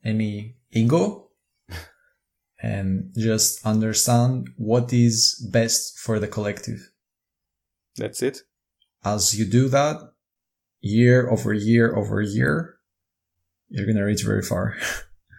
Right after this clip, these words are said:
Speaker 1: <laughs>
Speaker 2: That's it. A lead developer should be building remarkable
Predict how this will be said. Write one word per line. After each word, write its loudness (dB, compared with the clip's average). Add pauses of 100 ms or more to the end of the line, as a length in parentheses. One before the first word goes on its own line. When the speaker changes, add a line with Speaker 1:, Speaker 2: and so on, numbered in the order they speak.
(180)
Speaker 1:
<laughs> -20
Speaker 2:
That's -6
it. -8 (800)
A -8
lead -4
developer -2 (220)
should -8
be -8
building -8
remarkable -6